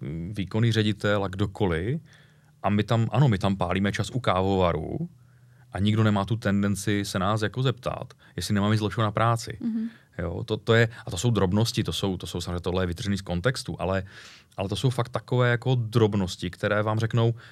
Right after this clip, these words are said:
Speaker 1: „Hele, nemusím tady se před nikým přetvařovat, že prostě u toho kávovaru stojím každých jako devadesát minut, tam stojím čtyři minuty.“ Prostě protože stejně jako tam potkám kolegu, s kterým co chci řešit, jo.
Speaker 2: Mhm.
Speaker 1: Takže, mm,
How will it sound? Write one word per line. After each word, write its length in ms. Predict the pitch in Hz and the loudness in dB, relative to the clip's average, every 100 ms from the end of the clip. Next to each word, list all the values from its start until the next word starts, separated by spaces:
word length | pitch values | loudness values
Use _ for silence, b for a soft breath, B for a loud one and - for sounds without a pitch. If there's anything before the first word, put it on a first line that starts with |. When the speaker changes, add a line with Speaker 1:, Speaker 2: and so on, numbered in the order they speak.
| B | B
Speaker 1:
„Hele, 180 | 98 104 | -2 2
nemusím 420 | 104 107 123 113 | 2 2 0 0
tady 220 | 101 104 | 0 0
se 120 | - | -2
před 220 | 117 - 101 | -4 -4 -4
nikým 200 | 98 117 | -4 -4
přetvařovat, 680 | 98 - 90 90 76 85 - B B B | -4 -4 -4 -2 -2 -4 -8 B B B
že 160 | 92 95 | -4 -4
prostě 400 | 104 - - 110 | -4 -6 -4 -2
u 80 | 101 | 0
toho 140 | 107 | -2
kávovaru 520 | - 95 101 104 110 | -2 -2 0 2 0
stojím 380 | 107 104 107 107 - - | -2 -2 -2 -2 -6 -8
každých 520 | 92 95 107 107 - | -6 -4 -4 -4 -6
jako 440 | 92 110 110 110 B B - | -4 2 4 2 B B -12
devadesát 640 | 92 104 104 101 - 117 | 0 2 4 2 2 4
minut, 340 | 113 95 98 101 - | 4 2 0 -4 -8
tam 140 | 101 95 | -6 -4
stojím 200 | 117 110 | -2 -2
čtyři 260 | - 107 | 0 2
minuty.“ 420 | 107 110 120 - - B B B B | 4 4 2 0 -10 B B B B
Prostě 280 | 104 95 104 | -6 -2 -2
protože 360 | 95 92 107 | -2 -2 -2
stejně 420 | 110 - 95 98 101 | -2 -2 -2 0 -2
jako 320 | 104 110 110 | -2 0 2
tam 160 | 110 | 0
potkám 380 | 104 107 120 117 | -2 -2 2 0
kolegu, 360 | - 98 95 101 | 0 -2 -2 -4
s 60 | |
kterým 200 | - 104 | -2 -4
co 100 | 101 | -2
chci 160 | 104 110 | -4 -4
řešit, 340 | 107 - - - | -4 -6 -10 -10
jo. 140 | 90 101 B 254 | -10 -10 B -4
Speaker 2:
Mhm. 120 | 240 | -2
Speaker 1:
Takže, 320 | 92 110 110 B B B B B _ - | 2 4 4 B B B B B _ -10
mm, 540 | 65 57 50 52 - | -4 -4 -4 -6 -8